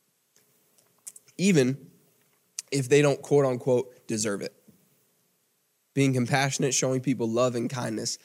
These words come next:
even if they don't, quote unquote, deserve it. And you say, "Oh, ah, you don't know what they've done to me. You don't know," you know, that's, that's a really difficult thing that you're asking me to do, i-, is to show people compassion, love, and kindness, d-,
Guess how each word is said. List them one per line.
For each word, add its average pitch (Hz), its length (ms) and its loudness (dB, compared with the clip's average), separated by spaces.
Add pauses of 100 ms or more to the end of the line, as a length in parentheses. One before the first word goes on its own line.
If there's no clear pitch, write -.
(140)
even 135 240 4
if 131 140 -2
they 127 120 2
don't, 120 220 -2
quote 123 240 0
unquote, 113 460 -4 (200)
deserve 107 360 -4
it. - 100 -12 (840)
And 131 140 0
you 120 60 -2
say, 110 240 2
"Oh, 123 220 -2 (600)
ah, - 280 -4 (580)
you 131 100 4
don't 143 180 6
know 139 140 4
what 131 180 4
they've 117 200 0
done 113 180 -2
to 104 60 -4
me. - 180 -8 (420)
You 135 160 6
don't 139 220 6
know," 135 280 2 (300)
you 131 140 2
know, 120 160 4
that's, 131 300 0
that's 135 260 2
a 123 80 4
really 139 240 6
difficult 135 480 2
thing 135 160 4
that 127 80 2
you're 117 140 4
asking 127 320 2
me 127 100 4
to 117 80 -2
do, 113 260 0 (400)
i-, 123 40 2
is 127 320 4
to 123 80 -2
show 135 220 4
people 127 280 2
compassion, 123 560 -2
love, 123 160 4
and 113 140 -4
kindness, 120 420 -2
d-, - 300 -18